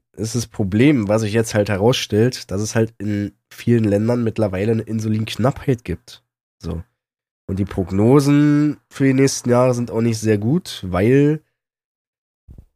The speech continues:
Forscher ungefähr schätzen, dass bis zweitausendfünfundvierzig siebenhundertdreiundachtzig Millionen Menschen unter Typ eins Diabetes leiden werden.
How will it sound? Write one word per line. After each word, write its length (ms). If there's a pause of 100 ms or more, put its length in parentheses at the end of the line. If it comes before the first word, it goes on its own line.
(440)
Forscher 800
ungefähr 460
schätzen, 400
dass 200
bis 200
zweitausendfünfundvierzig 1500
siebenhundertdreiundachtzig 1400
Millionen 320
Menschen 500
unter 380
Typ 340
eins 280
Diabetes 560
leiden 380
werden. 380